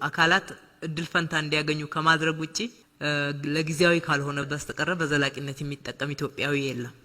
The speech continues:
ይህንን በማሳመን በኩል ጫናን በመፍጠር በኩል በጋራ እንስራ የሚለው ከእኛም በኩል ለእናንተ የሚቀርብ ነው። እየሰራን ያለ ነው። ከዚህ በላይ ግን ጥረት ይጠይቃል።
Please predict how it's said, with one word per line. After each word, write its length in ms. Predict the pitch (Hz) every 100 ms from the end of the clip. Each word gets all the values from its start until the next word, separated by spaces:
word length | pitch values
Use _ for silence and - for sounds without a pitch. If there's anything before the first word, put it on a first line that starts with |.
| - _ -
ይህንን 440 | 143 147 156 160 156 135 127 127 135
በማሳመን 720 | 156 170 165 165 156 151 151
በኩል 320 | 151 - 220 - - _ - -
ጫናን 380 | 131 156 147
በመፍጠር 500 | 143 135 135 135 156 147
በኩል 300 | 156 - 233 - _ -
በጋራ 360 | 135 135 135 135 135 131 - -
እንስራ 380 | 147 139 - 135
የሚለው 420 | 135 139 143 170 180 - - - _ _ _
ከእኛም 520 | - 143 139 139 135 135
በኩል 380 | 131 131 - 165 156 151
ለእናንተ 460 | 139 139 139 131 -
የሚቀርብ 520 | 135 135 139 139 131
ነው። 180 | 127 117 113 _ _ _ - - _ _ _
እየሰራን 680 | - 135 147 156 185 170 147
ያለ 180 | 131 127
ነው። 140 | 151 254
ከዚህ 240 | 175 147
በላይ 220 | 135 131 135
ግን 160 | 147 147
ጥረት 260 | - 165 139
ይጠይቃል። 440 | 123 123 131 -